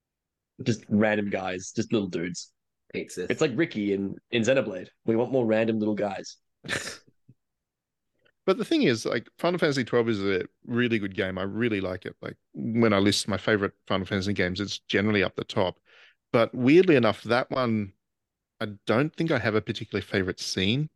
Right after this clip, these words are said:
Speaker 3: if that makes sense.
Speaker 1: There aren't as many, like,
Speaker 3: Like, it
Speaker 1: wow
Speaker 3: all just kind of
Speaker 1: moments,
Speaker 3: rolls
Speaker 1: for
Speaker 3: together
Speaker 1: sure.
Speaker 3: into this really good game. I, I, I, I love it from start to finish, but there's not really any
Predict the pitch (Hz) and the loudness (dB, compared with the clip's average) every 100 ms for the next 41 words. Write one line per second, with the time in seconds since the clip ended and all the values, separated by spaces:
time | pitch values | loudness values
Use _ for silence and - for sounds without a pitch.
0 | _ 135 - - 113 113 123 147 - - | _ -16 -6 -2 -2 -2 -2 -4 -6 -16
1 | _ _ _ _ _ _ _ _ _ _ | _ _ _ _ _ _ _ _ _ _
2 | _ 123 143 170 185 180 117 104 - 95 | _ 0 2 2 4 4 2 -2 -12 -8
3 | 95 98 - 165 214 208 165 196 123 120 | 0 4 6 8 8 8 4 6 8 8
4 | 120 - 117 113 123 113 110 107 101 117 | 8 6 6 8 8 6 4 2 2 4
5 | 113 101 107 95 95 123 151 _ _ - | 4 4 2 -2 -2 -4 -6 _ _ -8
6 | 117 107 113 104 - 117 104 - 110 104 | -6 -4 -4 -6 -2 0 0 2 2 6
7 | 110 101 - 110 95 - - - 143 123 | 6 4 0 -4 -4 -8 -10 -2 2 2
8 | 87 - 92 - _ _ _ _ _ 120 | 0 -2 -4 -4 _ _ _ _ _ 4
9 | 113 131 117 110 104 104 101 | 6 6 6 6 6 4 0